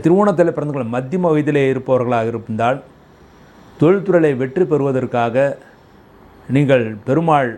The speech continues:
கோயில்களில் சென்று பெருமாள் கோயில்களில் பெருமாளுக்கு நெய் விளக்கு வைப்பது மிகவும் சிறப்பானது. இந்த திருவோணத்திலே பிறந்தவர்கள் திருமணத்திற்கான எதிர்பார்த்து கொண்டிருந்தால் அவர்கள் இந்த வருடம் வியாழக்கிழமை தோறும் குரு பகவானுக்கு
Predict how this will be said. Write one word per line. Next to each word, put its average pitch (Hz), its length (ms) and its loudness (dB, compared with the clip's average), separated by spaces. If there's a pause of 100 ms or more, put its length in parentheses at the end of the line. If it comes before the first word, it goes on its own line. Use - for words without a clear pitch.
(140)
கோயில்களில் 117 440 -4
சென்று 131 300 -2 (220)
பெருமாள் 139 380 0 (120)
கோயில்களில் 113 560 -2 (880)
பெருமாளுக்கு 143 500 2 (100)
நெய் 143 160 0
விளக்கு 139 260 -2
வைப்பது 120 380 -2
மிகவும் 110 280 -4
சிறப்பானது. 104 540 -2 (1000)
இந்த 143 260 2
திருவோணத்திலே 170 640 2
பிறந்தவர்கள் 135 480 -2 (640)
திருமணத்திற்கான 156 680 2 (120)
எதிர்பார்த்து 131 500 -2
கொண்டிருந்தால் 117 600 -2 (840)
அவர்கள் 135 380 2
இந்த 123 160 -2
வருடம் 143 280 0 (380)
வியாழக்கிழமை 151 680 0
தோறும் 147 260 -4 (100)
குரு 147 200 0
பகவானுக்கு 127 400 -2